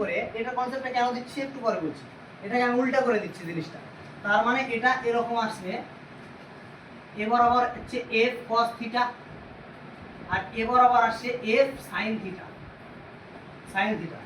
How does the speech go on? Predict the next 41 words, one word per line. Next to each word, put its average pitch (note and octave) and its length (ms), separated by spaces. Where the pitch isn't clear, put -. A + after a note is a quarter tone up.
তো - 60
আমরা A#3+ 180
কি A#3+ 160
বরাবর B3+ 360
কাজ A#3+ 180
করবো? B3 160
F - 100
cos F3+ 160
theta। E3+ 200
আর F3+ 60
মাঝে G3+ 220
কোণটা A#3+ 360
কত? B3 140
মাঝে G#3+ 300
কোণটা A3 280
হচ্ছে A3 260
নাইনটি G3+ 340
ডিগ্রি। D#3+ 200
তার G3+ 240
মানে C#4+ 220
বোঝো, F3+ 240
যদি A3+ 200
কোনো C#4 140
বস্তু, A3+ 380
মানে G3 140
এবার B3+ 160
এখানে B3+ 200
আমি A#3 140
কি, C#4+ 100
এটা A3 140
কনসেপ্টটা A#3+ 420
দিব A3+ 160
আমি A#3+ 100
কার্যহীন A#3 600
বলের G3+ 260
জন্য, D#3+ 240
এই F3 80
কনসেপ্টটা F3+ 400
নিয়ে D#3 140
আসলাম। C#3 180
এই A#3 80